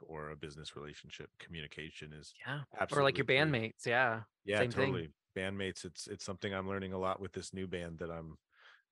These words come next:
Speaker 1: you know, that we're working on is, is communicating around creative ideas and around, uh, you know, schedules and egos and, and other projects and whatnot.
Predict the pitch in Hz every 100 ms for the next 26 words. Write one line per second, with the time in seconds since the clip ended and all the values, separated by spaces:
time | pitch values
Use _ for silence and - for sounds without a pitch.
0 | - 92 82 85 85 82 82 - 80 78
1 | 78 71 - 76 71 - - - _ _
2 | - 95 92 87 85 101 90 87 85 87
3 | 87 85 80 98 87 87 82 85 78 90
4 | 90 87 80 82 80 82 80 80 80 -
5 | - 87 82 80 76 - 95 87 - -
6 | 90 92 87 85 90 90 90 85 82 78
7 | 80 80 82 85 80 80 92 90 82 95
8 | 90 87 78 - 85 82 82 85 82